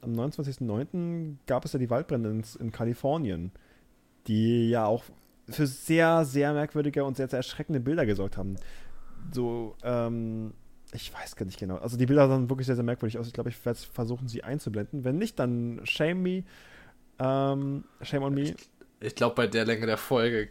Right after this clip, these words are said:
Speaker 2: kannst du kein Shame bekommen, Jamie, für die Schneidleistung.
Speaker 1: Schneidleistung.
Speaker 2: <laughs>
Speaker 1: Mein,
Speaker 2: Ja,
Speaker 1: mein
Speaker 2: hau dein,
Speaker 1: Case.
Speaker 2: hau dein AirPod-Case noch kaputt in, während dieser Folge, dann haben wir das auch. Hat sich das auch erledigt?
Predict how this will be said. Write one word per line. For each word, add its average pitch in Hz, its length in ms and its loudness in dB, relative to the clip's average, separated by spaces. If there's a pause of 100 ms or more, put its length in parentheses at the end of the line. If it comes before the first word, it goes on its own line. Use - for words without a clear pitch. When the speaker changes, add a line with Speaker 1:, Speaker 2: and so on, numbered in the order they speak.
Speaker 2:
kannst - 360 0
du 123 40 0
kein 117 220 2
Shame 117 320 4
bekommen, 117 420 0
Jamie, 113 260 -2
für - 160 -6
die 107 180 -4
Schneidleistung. 110 800 -2 (680)
Speaker 1:
Schneidleistung. 110 840 0 (880)
Speaker 2:
<laughs> 139 720 2 (1700)
Speaker 1:
Mein, 127 140 -4
Speaker 2:
Ja, 107 140 4
Speaker 1:
mein 139 100 -8
Speaker 2:
hau 160 140 6
dein, 160 200 6
Speaker 1:
Case. - 420 -2
Speaker 2:
hau 160 120 6
dein 170 240 6
AirPod-Case 127 880 2
noch 104 140 -6
kaputt 233 480 2
in, 151 200 -4
während 170 320 2
dieser 156 220 -2
Folge, 143 460 2
dann 123 180 -6
haben 127 220 6
wir 107 80 2
das - 180 -2
auch. - 300 2
Hat 139 100 0
sich - 100 -4
das - 160 -4
auch 143 140 0
erledigt? 143 500 -2